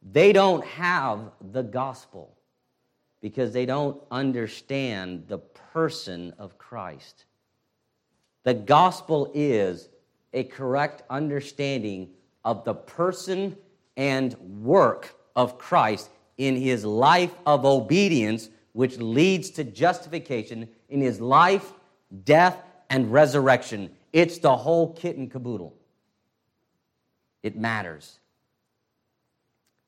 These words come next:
However, elsewhere, Paul talks about the apostles and the prophets as being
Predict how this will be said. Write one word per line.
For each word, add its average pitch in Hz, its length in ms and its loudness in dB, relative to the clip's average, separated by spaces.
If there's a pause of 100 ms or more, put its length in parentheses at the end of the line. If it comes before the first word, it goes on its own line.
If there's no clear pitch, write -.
(1400)
However, 185 280 10
elsewhere, 175 480 8
Paul 156 260 6
talks 160 320 4
about 139 380 6
the 147 100 2
apostles 147 540 2
and 131 120 -4
the 123 60 -6
prophets 170 580 -2
as 127 260 -2
being 123 460 -2